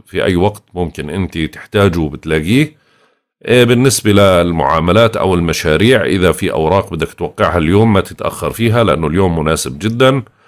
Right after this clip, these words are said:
على مستوى بيتك الثامن الأمور مستقرة، لا إيجابية ولا سلبية، رغم إنه في شوية أشياء هيك ممكن تنغص عليك من ذكريات أو أخبار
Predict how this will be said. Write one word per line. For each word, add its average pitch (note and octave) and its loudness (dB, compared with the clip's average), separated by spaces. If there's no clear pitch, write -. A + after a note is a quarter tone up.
على B2+ 2
مستوى G#2 4
بيتك F#2 -2
الثامن B2+ 2
الأمور G2 0
مستقرة، G#2+ 0
لا A2 4
إيجابية F2 0
ولا D2+ 0
سلبية، F#2+ 0
رغم A#2+ 4
إنه A#2 0
في D#3+ 0
شوية A2 2
أشياء G2+ 0
هيك F2+ -2
ممكن D#2+ -6
تنغص F2+ -2
عليك F2 0
من G#2 4
ذكريات E2+ 0
أو F2+ -4
أخبار G2+ -2